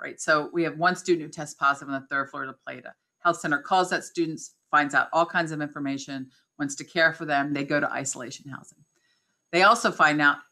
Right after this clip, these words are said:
who was in close contact with them, who had true exposures. Sometimes it's somebody on the floor and sometimes it's not.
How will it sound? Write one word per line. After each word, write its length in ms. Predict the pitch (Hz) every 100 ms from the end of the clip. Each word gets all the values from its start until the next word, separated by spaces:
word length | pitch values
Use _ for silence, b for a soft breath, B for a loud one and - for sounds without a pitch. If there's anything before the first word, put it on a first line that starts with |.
| -
who 380 | 196 190 190 185
was 400 | 165 156 151 151 -
in 360 | 165 151 151 147 _ _
close 480 | - 185 185 185 -
contact 580 | - 165 147 127 - -
with 120 | -
them, 200 | - - -
who 60 |
had 200 | 156 151
true 260 | - - 196
exposures. 680 | 190 - 156 120 139 139 - b b
Sometimes 640 | - 202 208 214 196 196 -
it's 160 | -
somebody 240 | 175 165 160
on 100 | 156
the 60 |
floor 300 | 156 143 139
and 140 | 143 139
sometimes 460 | 135 135 139 143
it's 180 | - -
not. 280 | 220 139